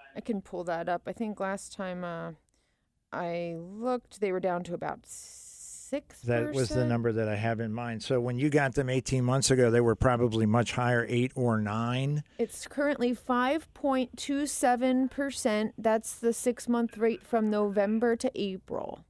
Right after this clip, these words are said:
Speaker 2: Excellent. So if you're at five and a quarter percent on those, uh, is this money that you would need in the near term for some project or some personal need?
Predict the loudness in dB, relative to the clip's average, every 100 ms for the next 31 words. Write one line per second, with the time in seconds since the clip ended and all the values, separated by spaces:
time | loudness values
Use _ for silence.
0 | 4 4 4 0 0 6 8 8 6 2
1 | 2 6 8 8 6 4 4 4 4 6
2 | 6 6 6 4 4 4 6 8 8 6
3 | 0 -18 -20 0 6 6 8 8 8 8
4 | 8 10 10 8 8 10 8 6 4 6
5 | 6 6 4 2 2 2 2 2 2 2
6 | 2 4 4 2 2 4 6 6 4 4
7 | 4 4 4 0 4 6 6 6 4 4
8 | 4 4 0